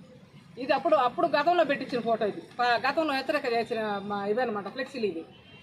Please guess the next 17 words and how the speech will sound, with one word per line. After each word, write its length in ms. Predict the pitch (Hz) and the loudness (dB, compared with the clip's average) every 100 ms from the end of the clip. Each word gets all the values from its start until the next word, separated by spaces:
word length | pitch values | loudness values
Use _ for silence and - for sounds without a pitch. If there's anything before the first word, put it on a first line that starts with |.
| - | -8
మీ 300 | 190 269 302 | -2 2 2
బ-, 240 | 269 226 190 - - | 0 -4 -6 -12 -8
అంత 220 | 202 254 247 | -6 -2 -2
ఇదిగా 260 | 269 370 | 0 2
వాళ్ళు 200 | 330 302 | 4 2
తీసేసి 640 | 269 330 294 285 233 320 | 0 0 0 0 -2 0
ఆక్రమణ 540 | 285 233 269 320 294 233 | 2 0 0 -2 -2 0
గురినై-, 420 | 269 311 277 226 | 2 2 0 -4
గురయ్యి 560 | 277 339 269 233 302 330 | 2 2 2 -2 -2 -2
అన్ని 280 | 185 262 | -2 -4
పొలాలు 360 | 311 233 311 339 | 0 2 4 6
ఉన్నప్పుడు 480 | 311 311 233 208 339 294 180 165 - - | 4 2 0 0 4 2 0 -6 -14 -8
గిరిజనులే 360 | 269 330 381 403 | -2 0 2 4
ఎందుకు 400 | 381 403 339 240 | 4 2 0 0
టార్గెట్ 320 | 330 339 285 | 0 0 0
చేస్తున్నారు 380 | 302 302 302 285 | 0 0 -2 -2
మీరు? 320 | 269 269 285 | -2 -4 -4